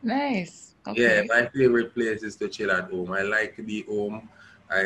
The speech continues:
Speaker 2: like to be in the comfort of my home. And the most importantly, spending time with the most important person, which is my daughter.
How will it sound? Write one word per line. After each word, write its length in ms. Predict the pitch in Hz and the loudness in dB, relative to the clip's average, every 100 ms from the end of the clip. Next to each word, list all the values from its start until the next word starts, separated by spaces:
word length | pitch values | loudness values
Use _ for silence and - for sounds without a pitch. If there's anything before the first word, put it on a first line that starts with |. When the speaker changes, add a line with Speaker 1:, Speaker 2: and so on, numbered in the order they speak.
| 98 | 0
Speaker 2:
like 460 | 98 104 101 95 - | 0 2 0 -2 -2
to 540 | 101 98 95 95 92 95 | 2 6 6 6 2 -4
be 280 | 98 92 | -4 0
in 100 | 95 | 0
the 100 | 92 | -2
comfort 440 | 92 101 90 90 90 | -4 -4 -4 -4 -4
of 160 | 90 | -4
my 200 | 92 90 90 | -2 -2 -2
home. 500 | 92 90 87 90 - - - - - | 0 0 0 -4 -10 -18 -20 -20 -2
And 240 | 98 92 90 | 2 4 4
the 60 | |
most 340 | 92 98 95 92 | 4 6 6 4
importantly, 960 | 95 92 95 90 90 87 87 87 92 - - - | 2 6 6 6 4 2 2 2 0 -6 -18 -14
spending 560 | - 110 101 95 95 | -2 4 4 6 4
time 320 | 95 95 92 92 | 4 4 4 4
with 100 | 95 | 4
the 60 | |
most 280 | 101 101 95 | 2 0 -2
important 580 | 95 104 95 92 87 87 | -2 4 4 4 0 2
person, 480 | 92 92 - 90 90 | 2 2 0 -2 0
which 180 | 90 - | -2 -4
is 80 | 95 | -2
my 220 | 92 92 | 2 2
daughter. 420 | 92 90 85 90 | 2 0 0 -6